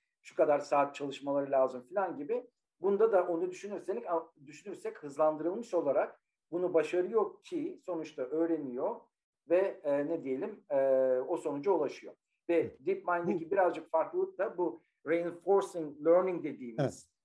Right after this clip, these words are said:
Speaker 2: Evet.
Speaker 1: e, yani bir input output vererek değil, "Aa, şundayken kaybettin, böyle böyle yaparsan kazandın." gibilerden aynen bizim hani çocuklara, e,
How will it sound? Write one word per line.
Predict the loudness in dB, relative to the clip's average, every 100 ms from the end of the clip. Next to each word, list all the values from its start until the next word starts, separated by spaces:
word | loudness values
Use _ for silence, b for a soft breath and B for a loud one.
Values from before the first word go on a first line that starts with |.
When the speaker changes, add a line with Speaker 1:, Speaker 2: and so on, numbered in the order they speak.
| _ _
Speaker 2:
Evet. | 4 6 6 4 0
Speaker 1:
e, |
yani | 0 0 2 -2
bir | -4
input | -4 -10 -2
output | 2 2 0 -4 2
vererek | 2 2 -4 -10
değil, | -8 -8 -8 -14 _ _ _ _
"Aa, | 2 2
şundayken | 0 -2 0 -2 -2 -4 -6 -14 _
kaybettin, | 2 4 4 2 -2 -6 0
böyle | 0 2
böyle | 0 0
yaparsan | -2 0 -2 -2 -10 -6
kazandın." | -4 0 0 0 -6 -8
gibilerden | -8 -2 -2 -2 -4 -4 _ _ _
aynen | 0 0 -2 -4
bizim | -6 -6
hani | -4 -6
çocuklara, | -8 -8 0 2 4 4 2
e, | -4